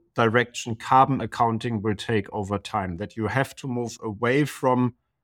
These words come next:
global averages, corporate averages, more and more towards the transaction level. Now, that will clearly be a journey. It's nothing that will happen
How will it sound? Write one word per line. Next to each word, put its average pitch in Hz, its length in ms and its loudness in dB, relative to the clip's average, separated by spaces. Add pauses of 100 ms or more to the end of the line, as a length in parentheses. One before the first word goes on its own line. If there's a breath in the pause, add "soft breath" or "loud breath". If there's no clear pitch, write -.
(280)
global 127 380 4
averages, 120 560 -2
corporate 120 460 -4
averages, 110 640 -6 (380)
more 127 280 4
and 123 160 0
more 117 220 0
towards 113 460 -4
the - 120 -8
transaction 107 840 -6
level. 92 300 -6 (520)
Now, 135 200 6
that 165 260 4
will 165 140 6
clearly 170 380 6
be 143 200 0
a 120 80 2
journey. 123 560 4
It's - 220 -10
nothing 135 340 2
that 120 180 2
will 120 120 0
happen 117 580 -2